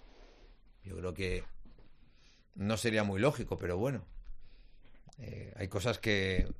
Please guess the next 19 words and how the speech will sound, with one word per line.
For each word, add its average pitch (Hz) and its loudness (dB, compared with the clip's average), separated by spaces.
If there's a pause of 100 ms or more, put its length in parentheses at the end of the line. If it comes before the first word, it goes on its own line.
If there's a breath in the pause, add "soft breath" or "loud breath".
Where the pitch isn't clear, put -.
(300)
que 107 -4
me 95 2
cuesta, 135 6
me 95 -8
cuesta 123 2
entender 110 6
de 110 6
verdad 95 6
de 110 4
lo 92 -2
que, 92 -8
de 92 -8
lo 87 -4
que 87 -6
está 107 2
pasando. 101 -2 (1300)
Me 92 -4
cuesta 110 4
entenderlo. 104 4